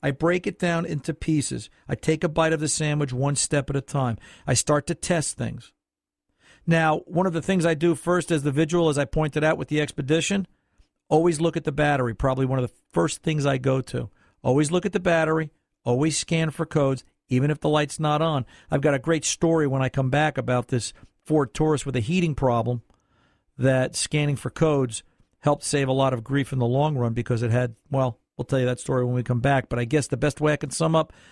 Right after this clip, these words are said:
a diagnostic routine is step by step.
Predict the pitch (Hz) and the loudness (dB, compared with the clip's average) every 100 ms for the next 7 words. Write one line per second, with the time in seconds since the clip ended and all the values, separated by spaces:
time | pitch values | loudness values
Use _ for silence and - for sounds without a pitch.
0 | - 147 139 147 151 151 151 - 151 160 | -6 -2 2 2 2 -2 -2 -4 -2 0
1 | 147 170 175 165 _ _ _ _ _ _ | 0 0 0 -2 _ _ _ _ _ _
2 | - 131 - 151 143 143 131 - - 135 | 0 0 2 0 0 0 0 -2 0 0
3 | - | -2